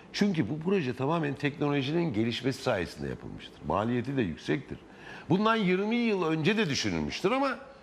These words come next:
önce maliyeti karşılayacak para bulunamamıştır. E, teknoloji de son yirmi yılda çok daha fazla gelişti. O halde teknolojiye ve paraya bakarak projeye Asrın projesi denemez.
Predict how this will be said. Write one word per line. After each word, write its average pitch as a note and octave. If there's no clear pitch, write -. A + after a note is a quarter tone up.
önce E3+
maliyeti C3+
karşılayacak G#2+
para F2
bulunamamıştır. C#2
E, D#3+
teknoloji F#3
de E3
son E3
yirmi D3
yılda A2
çok -
daha C3
fazla D3
gelişti. G2+
O C3+
halde A#3
teknolojiye E3+
ve F#3+
paraya C#3+
bakarak A#2
projeye C#3+
Asrın F#2
projesi E2
denemez. E2+